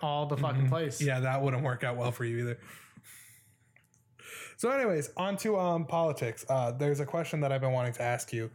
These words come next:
Speaker 1: Mm-hmm.
Speaker 2: Um, okay, so our current president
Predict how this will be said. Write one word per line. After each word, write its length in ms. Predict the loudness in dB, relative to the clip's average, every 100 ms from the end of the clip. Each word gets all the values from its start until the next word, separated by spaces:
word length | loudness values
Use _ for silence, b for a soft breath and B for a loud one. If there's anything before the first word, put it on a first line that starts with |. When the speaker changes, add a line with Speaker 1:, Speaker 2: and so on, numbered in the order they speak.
| -4
Speaker 1:
Mm-hmm. 220 | 0 2 0 -4
Speaker 2:
Um, 260 | -4 -2 -2
okay, 360 | -2 -2 -2 -4
so 280 | -4 -2 0
our 160 | 0 -2
current 400 | -2 -2 -2 -2
president 540 | -2 -2 -2 -4 -6